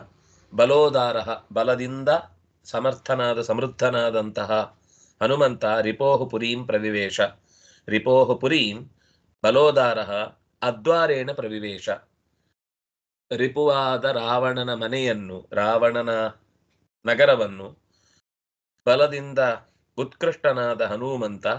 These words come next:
ದ್ವಾರವಲ್ಲದ ಭಾಗದಿಂದ ಪ್ರವಿವೇಶ, ದ್ವಾರವಲ್ಲದ ಜಾಗದಿಂದ ನುಗ್ಗಿದ.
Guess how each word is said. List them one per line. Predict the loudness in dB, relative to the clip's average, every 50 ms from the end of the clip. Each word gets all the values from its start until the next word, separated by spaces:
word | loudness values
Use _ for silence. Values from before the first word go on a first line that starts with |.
| -6 -12 _ _ _ _ _ _ _ _ _ -2
ದ್ವಾರವಲ್ಲದ | 2 2 4 4 4 4 4 2 2 0 0 0 0 0 2 0
ಭಾಗದಿಂದ | 0 0 -2 -2 -2 -2 -4 -6 -8 -10 -6 -4 -4 -4 -4 -6 -10 -20 -20 -10 -6 -6 -4
ಪ್ರವಿವೇಶ, | -2 0 0 0 -2 -2 -4 -6 -8 -8 -6 -6 -4 -2 -2 -2 -2 -4 -6 _
ದ್ವಾರವಲ್ಲದ | -8 -6 -4 -2 0 0 0 2 2 2 2 2 2 2 0
ಜಾಗದಿಂದ | -2 -4 -6 -6 -4 -4 -4 -4 -6 -8 -6 -4 -2 -2 -2 -4 -10 _ _ _ _ _ _ -4
ನುಗ್ಗಿದ. | -4 -4 -2 -2 -2 -2